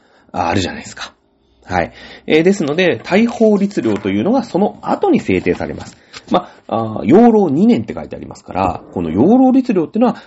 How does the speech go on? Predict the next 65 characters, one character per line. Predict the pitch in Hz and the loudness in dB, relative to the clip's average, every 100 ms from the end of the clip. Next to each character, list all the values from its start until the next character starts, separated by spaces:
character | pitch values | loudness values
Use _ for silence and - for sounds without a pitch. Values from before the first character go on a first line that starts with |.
| _ | _
養 | 98 107 151 226 | -2 2 6 6
老 | 226 208 | 6 4
の | 202 170 | 2 0
時 | 156 | -2
代 | 160 151 | -2 -2
に、 | 147 143 _ _ 104 | -4 -8 _ _ -6
え | 101 92 90 82 71 52 50 50 50 50 50 | -4 -2 -4 -4 -6 -10 -12 -12 -14 -14 -14
ー、 | |
制 | - 104 | -4 -2
定 | 98 | -2
さ | - 82 | -4 -8
れ | |
た | 82 | -8
と | 80 - - _ - | -10 -14 -18 _ -2
い | 113 | 0
う | |
こ | 113 | 2
と | 110 | 0
が | 73 | -2
わ | 78 | -2
か | 123 | -2
り | |
ま | 156 | -2
す | 165 | -4
よ | 90 | -4
ね。 | 104 175 - _ - - | -2 -2 -4 _ -20 -4
つ | 254 | 2
ま | 247 | 2
り、 | 226 214 - | 2 0 -2
こ | 151 | -2
の | 147 | -2
大 | 147 160 214 | 0 0 2
宝 | 233 233 | 2 2
律 | 240 170 | 2 0
令 | 104 | -2
の | 85 110 | -2 -4
制 | 135 180 | -2 -2
定 | 208 220 | -2 -2
以 | - 240 | -2 0
降 | 302 101 | 0 0
に、 | 85 147 233 - _ - | 0 -2 -2 -8 _ -4
え | 123 110 95 85 80 | 0 0 0 -2 -6
ー、 | |
国 | - 160 143 | -6 -4 -2
軍 | 95 82 80 | -2 -2 -2
の | 160 | 0
行 | 107 120 | 2 0
政 | 143 170 - | 0 -4 -4
区 | - | -4
画 | 131 131 | -2 -2
の | |
変 | 95 117 160 | -2 -2 -2
更 | 160 165 | 0 2
の | 196 | 2
話、 | 233 104 104 - - | 0 -2 -2 -4 -2
養 | 92 120 | 0 2
老 | 120 107 | 2 2
二 | 147 | 2
年 | 254 | 2
の | 135 | 2
話 | 87 - | -4 -12
で | - | -18
す | - | -20
か | |
ら。 | - | -20